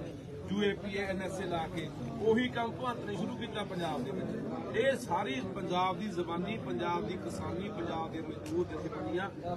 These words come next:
ਜਿੰਨੇ ਇਕੱਠੇ ਹੋ ਕੇ ਆਏ ਆ, ਇਹ ਆਏ ਆ ਉਹ ਜ਼ੁਬਾਨਬੰਦੀ ਦੇ ਖਿਲਾਫ ਆਏ ਆ। ਮੈਂ ਕਿਹਾ, "ਅਸੀਂ ਉਹਨਾਂ ਚੋਂ ਨਹੀਂ ਵੀ ਚੁੱਪ ਕਰਕੇ ਨਜ਼ਰਬੰਦ ਹੋ ਜਾਾਂਗੇ।"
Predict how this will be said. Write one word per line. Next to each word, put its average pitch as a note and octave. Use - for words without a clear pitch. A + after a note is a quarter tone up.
ਜਿੰਨੇ -
ਇਕੱਠੇ -
ਹੋ E3+
ਕੇ E3+
ਆਏ E3
ਆ, -
ਇਹ G3+
ਆਏ F#3
ਆ C4
ਉਹ B3+
ਜ਼ੁਬਾਨਬੰਦੀ F3
ਦੇ F3
ਖਿਲਾਫ D3
ਆਏ D3
ਆ। A3+
ਮੈਂ F3
ਕਿਹਾ, G#3
"ਅਸੀਂ A3
ਉਹਨਾਂ G#3+
ਚੋਂ A3+
ਨਹੀਂ B3
ਵੀ B3+
ਚੁੱਪ G#3+
ਕਰਕੇ G3+
ਨਜ਼ਰਬੰਦ F#3
ਹੋ F3
ਜਾਾਂਗੇ।" E3+